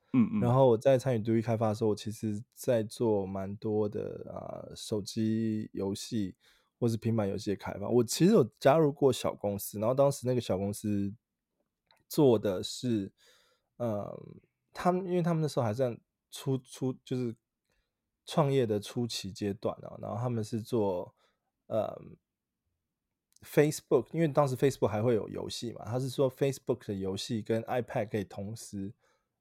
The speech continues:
Speaker 2: 呃，同时切换的，的那种游戏这样子。
Speaker 1: 嗯，嗯，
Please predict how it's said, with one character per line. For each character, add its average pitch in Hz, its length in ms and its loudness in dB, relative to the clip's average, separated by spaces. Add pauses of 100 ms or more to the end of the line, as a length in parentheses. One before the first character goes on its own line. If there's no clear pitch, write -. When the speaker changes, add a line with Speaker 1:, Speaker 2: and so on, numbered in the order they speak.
(180)
Speaker 2:
呃， 104 340 -6 (760)
同 120 180 -4
时 117 140 -6
切 120 220 2
换 113 220 0
的， 95 200 -10 (160)
的 101 140 -4
那 113 100 -4
种 95 180 -6
游 98 180 -8
戏 101 320 -8
这 90 80 -10
样 76 140 -14
子。 - 160 -6
Speaker 1:
嗯， 107 140 4
嗯， 92 220 -6